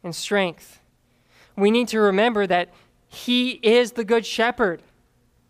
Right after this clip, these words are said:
and he has so, cared so dearly for, for his sheep, for us, that he had laid down his life for us.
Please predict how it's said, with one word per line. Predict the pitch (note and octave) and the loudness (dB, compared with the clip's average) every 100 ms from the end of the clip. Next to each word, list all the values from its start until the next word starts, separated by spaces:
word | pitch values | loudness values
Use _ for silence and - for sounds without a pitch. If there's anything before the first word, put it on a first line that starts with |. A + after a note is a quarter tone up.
| _ _ _ | _ _ _
and | G#3 | -2
he | G3 A#3 | 0 2
has | B3 | 2
so, | - B3 - | 0 -10 -12
cared | - - A3+ B3 | -14 -2 0 0
so | - A3 | 0 0
dearly | F3+ G3+ A#3 B3+ G#3+ | 0 -4 -2 -2 -4
for, | - F#3+ F3+ - _ _ | -4 -4 -4 -10 _ _
for | - F3+ | -2 0
his | F#3 | 0
sheep, | - C4+ A#3 | -2 -4 -6
for | - G#3 - | -4 -4 0
us, | A#3 A3 F3 - - - _ _ _ | 0 0 -4 -10 -14 -16 _ _ _
that | G3+ | -4
he | F#3 A#3 | 0 0
had | G#3 | 0
laid | F3+ G3+ A#3+ | 2 0 2
down | G3 G3 G3 | 2 2 0
his | F3 F3+ D#3+ | 0 -4 -2
life | E3+ F3 F3 - - _ _ _ | -2 -2 -4 -12 -20 _ _ _
for | - F#3+ F3 | -6 -2 0
us. | D#3 E3 - - | -2 -8 -14 -14